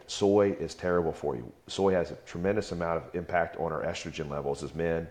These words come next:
and on the thyroid level as women, interfering with, with the thyroid function. Uh, sugar is probably the most problematic food out of all of them. And the fact that it's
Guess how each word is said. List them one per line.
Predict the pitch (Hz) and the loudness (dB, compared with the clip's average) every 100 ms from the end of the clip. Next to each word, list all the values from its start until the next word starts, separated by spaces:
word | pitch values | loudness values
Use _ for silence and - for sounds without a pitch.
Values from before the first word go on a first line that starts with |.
| - - - - _ | -14 -20 -20 -20 _
and | - 90 85 | -4 -2 -2
on | - 87 | -4 -4
the | 80 | -2
thyroid | - 92 92 85 80 | 4 6 6 2 0
level | 82 78 80 | -2 -2 -4
as | 73 - | -4 -4
women, | 87 78 78 | -4 -4 -6
interfering | 87 82 - 90 85 | -6 -6 -2 -2 -2
with, | 62 - - | -6 -12 -10
with | 82 78 - - - - _ | -6 -6 -8 -20 -20 -20 _
the | - | -16
thyroid | - 82 78 60 - | 2 4 4 0 -4
function. | 73 65 - - - - - - - | -8 -6 -10 -14 -20 -20 -20 -20 -10
Uh, | 80 78 | 0 0
sugar | - 107 98 107 104 82 | 4 4 6 6 4 0
is | 87 | -4
probably | - 98 95 85 76 | 4 4 4 0 2
the | 101 104 | 2 2
most | 82 76 - | -2 -4 -2
problematic | 82 78 76 76 76 | 0 0 -2 -4 -4
food | - 80 76 | -4 -4 -2
out | 73 78 | -2 -2
of | 78 | 0
all | 85 92 | 4 4
of | 65 | 2
them. | 67 71 | -4 -8
And | |
the | 73 | -8
fact | - 82 - | -4 -4 -2
that | |
it's | 71 | -6